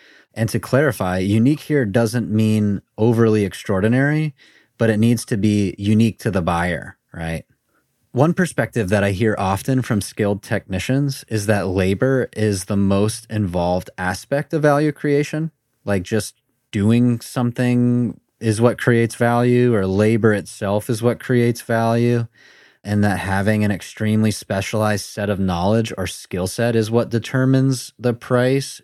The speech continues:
and or value of the product offer, right? Even though this is offensive to, uh, all senses of reason, I couldn't disagree more, actually. And hear me out. I know this probably is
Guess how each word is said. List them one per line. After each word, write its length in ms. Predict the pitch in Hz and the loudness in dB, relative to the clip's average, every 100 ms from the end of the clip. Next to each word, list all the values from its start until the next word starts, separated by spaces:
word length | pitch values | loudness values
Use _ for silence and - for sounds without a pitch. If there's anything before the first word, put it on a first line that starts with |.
| - | -4
and 420 | 117 123 123 113 | -2 0 0 0
or 180 | 120 120 | 0 0
value 480 | 110 107 113 127 143 | 2 2 2 0 0
of 140 | 135 | 0
the 60 | 135 | -2
product 340 | 143 143 147 139 | -2 0 0 -2
offer, 440 | 143 139 165 156 - | -4 -2 -6 -6 -8
right? 280 | 151 170 - _ _ _ _ _ _ - | -6 -6 -8 _ _ _ _ _ _ -2
Even 320 | 131 156 151 | 2 4 4
though 260 | 131 139 151 | 4 4 2
this 460 | 123 120 - - | 2 0 -6 -10
is 160 | 123 107 | -4 -2
offensive 680 | 107 - 98 98 143 143 139 | -2 -2 -2 0 0 -2 -4
to, 420 | - 104 98 92 | -2 2 4 2
uh, 160 | 87 82 | 0 0
all 200 | 95 104 | 0 0
senses 560 | - 104 104 - 107 | -2 -4 -4 -6 -4
of 160 | 98 82 | -4 -2
reason, 640 | 85 87 113 170 180 165 - | -2 0 0 0 -2 -2 -6
I 300 | 110 113 113 | -4 -2 -2
couldn't 320 | - 165 180 107 | 0 0 2 2
disagree 480 | 131 127 107 110 | 0 0 0 0
more, 360 | 101 92 104 90 | 2 2 2 0
actually. 580 | 78 - - 73 50 - _ _ _ - | -4 -8 -10 -10 -12 -16 _ _ _ -8
And 400 | 101 104 107 104 | -2 0 2 0
hear 180 | 104 170 | 2 0
me 200 | 190 185 | 2 0
out. 220 | 139 - _ _ _ _ _ - | -2 -4 _ _ _ _ _ -8
I 80 | 98 | 0
know 180 | 120 135 | 2 4
this 220 | 127 - _ | 2 -4 _
probably 540 | - 120 117 117 107 | -2 0 2 4 4
is 320 | 104 95 - | 4 0 -4